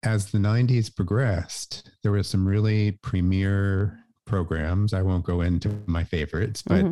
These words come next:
Speaker 1: some of them are in Arizona <laughs> and, uh, some of them are, are more local here in Los Angeles. But anyway, it was a time when people started to recognize that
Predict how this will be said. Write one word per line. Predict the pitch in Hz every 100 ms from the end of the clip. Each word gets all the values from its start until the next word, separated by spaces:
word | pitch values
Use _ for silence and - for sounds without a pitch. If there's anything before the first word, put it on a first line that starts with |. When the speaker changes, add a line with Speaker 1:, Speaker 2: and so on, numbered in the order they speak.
| 180 -
Speaker 1:
some | 92
of | 87
them | 82
are | 82
in | 78 -
Arizona | 82 80 110 123 120 113 110 110 - - 95
<laughs> | - - -
and, | 92 85 82 82
uh, | 85 80
some | 80 92
of | 90
them | 82 82 85
are, | 80 82 -
are | 92 80 80 82 _ - _ -
more | 101 92
local | 92 98 101 92
here | 87 90 87
in | 85
Los | - -
Angeles. | 113 110 107 107 87 - - - 117
But | 123
anyway, | 151 160 127 101 104 127 _ _ _ _ _
it | 165 139
was | 143 131
a | 120
time | - 127 139
when | 139
people | 113 120 117 107
started | 98 - 107 95
to | 90
recognize | 95 123 120 98 82 80 80 92 -
that | - 98 87 -